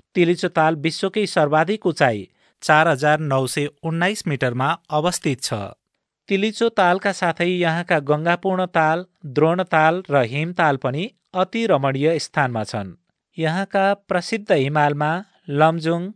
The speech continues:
पिसाङ, काङ्ला, अन्नपूर्ण द्वितीय, अन्नपूर्ण तृतीय, गङ्गापूर्ण, जुलु वा चुलु हिमाल, थोरङ्ला हिमाल लगायत पिसाङ पिक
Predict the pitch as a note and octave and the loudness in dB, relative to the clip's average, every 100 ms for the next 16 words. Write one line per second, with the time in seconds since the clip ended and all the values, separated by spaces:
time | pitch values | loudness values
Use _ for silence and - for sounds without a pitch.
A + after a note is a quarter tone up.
0 | _ _ F3 E3+ E3 D#3+ F3 G#3+ _ - | _ _ -4 -2 -2 -2 -4 -10 _ -2
1 | E3 D#3+ D#3 D#3 E3+ G3+ _ _ D#3+ D#3+ | 0 0 2 2 2 -2 _ _ -4 -2
2 | E3+ E3+ D#3+ D#3+ D3 D3+ - D#3+ D#3 E3+ | -2 -2 -2 -2 -2 -4 -2 0 2 0
3 | G3 _ - E3 E3+ E3 E3 D3+ D3 - | -4 _ -4 -2 0 -2 0 0 -2 -4
4 | E3+ - E3 D#3 F3 - _ _ C3+ C#3+ | -4 0 2 2 2 -2 _ _ 0 2
5 | D#3 E3 D#3+ E3 D#3 D3+ E3+ G#3+ _ _ | 2 2 2 2 2 2 2 -4 _ _
6 | _ C3+ D3+ F3+ A#3+ G#3+ C#3 A2+ - _ | _ -2 2 2 2 4 4 4 -4 _
7 | _ _ - G3 F#3 F#3+ D3+ D3 D3+ E3 | _ _ -2 2 6 4 4 0 2 2
8 | G3+ _ _ _ - E3+ E3 F3+ F#3+ C#3+ | -2 _ _ _ -2 2 2 4 2 2
9 | C#3 D3 E3+ D#3 C#3 C#3+ C#3+ F#3+ _ _ | 0 0 2 2 2 2 2 -2 _ _
10 | _ F#3+ - F3+ F3+ F3 F3 F#3+ | _ -4 0 -2 -2 -2 0 -2